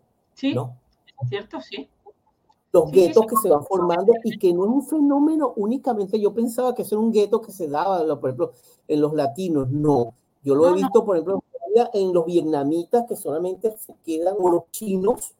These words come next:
Speaker 2: con los chinos, es decir, en su, entonces es por el tema de la multiculturalidad, está bien cuestionada.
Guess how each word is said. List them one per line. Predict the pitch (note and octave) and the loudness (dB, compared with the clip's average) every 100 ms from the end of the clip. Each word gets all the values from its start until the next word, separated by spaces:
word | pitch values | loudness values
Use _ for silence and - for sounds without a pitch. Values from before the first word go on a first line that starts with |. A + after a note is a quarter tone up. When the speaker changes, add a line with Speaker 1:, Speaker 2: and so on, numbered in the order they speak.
| _ | _
Speaker 2:
con | F#3 E3+ | -4 -2
los | F#3 | -4
chinos, | - G#3+ G3 G#3 D#4 - _ - | -6 -6 -4 -2 -4 -8 _ -4
es | F3 | -2
decir, | E3+ G3+ - | -2 -8 -8
en | E3+ D3+ | -6 -6
su, | - - - | -8 -14 -8
entonces | - D#3+ G3 A#3 - _ _ - | -6 -4 -2 -4 -6 _ _ -6
es | D#3+ | -2
por | - A#3 | 4 4
el | A#3 | 4
tema | G#3+ F#3+ A3 | 2 2 2
de | G#3+ | 4
la | E3+ | 4
multiculturalidad, | E3+ D#3+ D#3 - D3 B2+ D3+ D3 C#3+ | 2 -2 -4 -8 -6 -2 -2 -2 -4
está | B2+ | -4
bien | G3 G#3 G#3+ | -4 -2 -2
cuestionada. | A3 A3 D#3+ E3+ G3+ C3 A2+ | -2 -2 -4 -4 -2 -4 -6